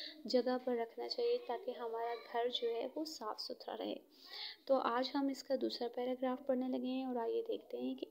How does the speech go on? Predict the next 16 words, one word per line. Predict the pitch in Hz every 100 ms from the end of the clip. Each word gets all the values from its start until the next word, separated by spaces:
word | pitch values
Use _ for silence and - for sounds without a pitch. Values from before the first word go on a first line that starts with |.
| -
इस | 277 - -
पैराग्राफ | 233 233 233 220 220 -
में | 240
आज | 233 233 233
हमें | 240 240
सफाई | 254 240 - 202
के | 214 226
बारे | 220 220
में | - 285 392
क्या | - 233
बताया | - - -
जा | - -
रहा | - -
है। | - - - - - - - - - - - - - _ _ _ _ -
प्यारे | 320 330 349
बच्चों, | 349 254 - 233 226